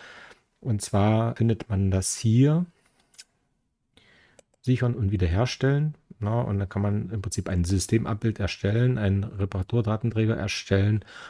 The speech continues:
und man kann auch eine Sicherung erstellen. Problem bei dieser Sache ist, äh, also die, die das genutzt haben, gerade wenn man das ganze Betriebssystem wiederherstellen möchte,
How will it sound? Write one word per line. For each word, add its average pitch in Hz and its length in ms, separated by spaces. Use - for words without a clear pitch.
und 101 140
man 98 200
kann 104 200
auch 104 180
eine 95 220
Sicherung 98 580
erstellen. 87 640
Problem 143 480
bei 131 120
dieser 127 240
Sache 107 260
ist, - 460
äh, 120 340
also 95 220
die, 120 180
die 113 100
das 104 220
genutzt 104 360
haben, 117 220
gerade 113 340
wenn 104 80
man 107 80
das 101 140
ganze 120 260
Betriebssystem 107 680
wiederherstellen 98 1000
möchte, 135 540